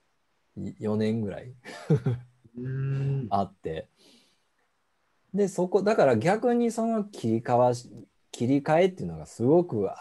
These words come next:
Speaker 1: あって、喋れるようになると、今度だから喋りたくてしょうがなくなる。
Speaker 2: うんうんうん。
Speaker 1: で、そうなると、なぜそうしたら喫音症があったっていうことは、他の人より喋る、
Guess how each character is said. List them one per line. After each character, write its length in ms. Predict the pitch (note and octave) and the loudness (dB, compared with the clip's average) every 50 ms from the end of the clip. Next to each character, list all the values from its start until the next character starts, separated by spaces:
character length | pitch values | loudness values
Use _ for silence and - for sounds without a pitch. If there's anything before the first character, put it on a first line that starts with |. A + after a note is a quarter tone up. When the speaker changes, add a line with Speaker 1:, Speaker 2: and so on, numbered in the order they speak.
| - | -10
Speaker 1:
あ 40 | - | -12
っ 80 | - - _ _ - | -12 -12 _ _ -10
て、 360 | F#2 F2+ F2+ F3 - - _ _ _ _ _ _ _ _ _ _ _ _ _ | -10 -8 -8 -8 -8 -10 _ _ _ _ _ _ _ _ _ _ _ _ _
喋 340 | - - G3 G#3+ A#3+ A#3+ A#3+ | -2 2 2 4 6 6 6
れ 140 | B3 A#3+ A#3 | 8 8 6
る 120 | B3 A#3+ | 6 6
よ 160 | B3 A#3 G#3+ | 6 6 6
う 60 | E3+ A#2+ | 6 4
に 140 | G2+ G2 | 0 -2
な 140 | F#2+ F2+ F2 | -6 -8 -10
る 140 | E2+ E2+ E2 | -10 -12 -10
と、 400 | - G2+ F#2+ F#2 E2+ - - - _ _ _ - | -6 -4 -4 -4 -4 -6 -12 -14 _ _ _ -4
今 160 | - C3+ C3 | -2 -2 0
度 140 | G#2+ F#2 F2+ | 0 -2 -2
だ 120 | F#2+ F2+ | -4 -6
か 100 | F2+ E2+ | -6 -8
ら 180 | E2+ - - _ _ _ _ _ _ _ _ _ _ - | -12 -14 -16 _ _ _ _ _ _ _ _ _ _ -4
喋 300 | - F#3+ F#3 F#3 G3 F3+ | 2 4 6 8 8 8
り 100 | F#3 E3 | 6 6
た 140 | E3 C#3+ | 4 2
く 80 | - - | 0 -2
て 100 | - F2+ | -8 -6
し 100 | - - | -2 2
ょ 100 | A2 G#2+ | 2 2
う 20 | |
が 80 | G#2+ G#2 | 2 2
な 120 | G2+ F#2 | 0 -4
く 80 | - G2+ | -6 -10
な 80 | - - | -14 -16
る。 160 | - _ _ _ _ _ _ _ _ _ _ _ _ _ _ _ _ _ _ - A2 A#2+ | -18 _ _ _ _ _ _ _ _ _ _ _ _ _ _ _ _ _ _ -14 -8 -4
Speaker 2:
う 40 | |
ん 40 | B2+ | -2
う 40 | C3 | 0
ん 40 | B2 | 0
う 20 | B2 A#2+ A2+ A#2 A2+ A2 A2 G#2 F#2+ E2+ | 2 2 2 2 2 2 0 -2 -2 -6
ん。 80 | - - _ _ _ _ _ _ _ - | -10 -14 _ _ _ _ _ _ _ -6
Speaker 1:
で、 100 | C3+ B2 | -6 -2
そ 240 | - - D4+ F4 D4+ | 2 4 4 6 6
う 20 | |
な 120 | F3+ B2+ | 6 4
る 100 | G#2+ G2+ | 4 2
と、 260 | - A#2+ A2+ G#2 F#2+ F#2 | 0 0 0 0 0 0
な 220 | G2 B2 C#3+ E3+ | 0 2 4 6
ぜ 120 | G#3 G#3+ | 6 6
そ 120 | G3+ - B3+ | 6 4 0
う 40 | - | -2
し 60 | - | 0
た 80 | C3+ | 0
ら 60 | A#2 G#2+ | -2 0
喫 220 | G#2 A#2 - B2 | -2 -2 -2 -2
音 100 | A#2 G#2+ | -2 -2
症 120 | G#2 A2+ | -2 -4
が 80 | G#2 G2 | -4 -4
あ 40 | F2+ | -4
っ 40 | - | -6
た 80 | G2+ | -8
っ 40 | F2 | -8
て 80 | G2+ F#2+ | -8 -8
い 20 | |
う 20 | |
こ 100 | F2+ F2+ | -8 -8
と 100 | E2 F2+ F2+ | -8 -8 -12
は、 100 | F2+ F2 | -12 -12
他 340 | E2 G2 B2 - - B3 D4 | -12 -12 -6 0 0 0 2
の 120 | B3 D#3 | 0 -2
人 180 | A#2+ - B2 G#2 | -2 -2 -2 -2
よ 160 | G2 F#2 F2+ | -2 -2 -4
り 160 | - - F3+ | -6 -6 -6
喋 440 | E3 - - D#3+ F#3 G3+ A3+ G#3+ A3 | -8 -8 -6 -4 0 2 4 4 4
る、 360 | A#3+ A#3+ G3+ A#2+ - - | 4 2 0 -2 -2 -6